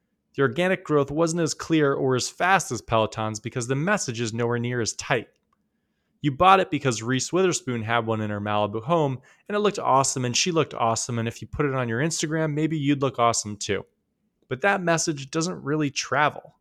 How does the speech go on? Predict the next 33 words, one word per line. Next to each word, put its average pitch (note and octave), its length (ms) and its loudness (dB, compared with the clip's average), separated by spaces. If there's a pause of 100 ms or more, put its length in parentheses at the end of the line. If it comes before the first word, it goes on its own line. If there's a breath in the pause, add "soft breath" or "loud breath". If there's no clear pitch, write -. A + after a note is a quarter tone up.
(920)
There D3+ 120 2
were D#3 80 6
lots F#3+ 400 0
of D3+ 40 -4
different C#3 280 -4
types A2+ 240 -2
of A2 80 -10
classes E3+ 480 -2
on G2 160 -4
the G2 80 -8
Mirror. G#2+ 400 -10 (240)
Yoga, C3+ 440 4
strength, A#2 540 -2
Pilates. A2 640 2 (380 soft breath)
Maybe G3+ 180 0
this F#3 180 2
is C3 120 -2
a B2+ 60 0
plus - 360 -2
for A2+ 140 -4
the G#2 60 -6
product, G#3 600 0
but E3+ 80 -4
it's F3 140 -4
a E3+ 40 0
word-of-mouth C#3+ 720 0
disaster. B2+ 800 -2 (500)
The C3+ 100 2
attention E3 400 -2
pie C#3+ 180 2
is C3 100 0
too C#3 200 -4
scattered. - 640 0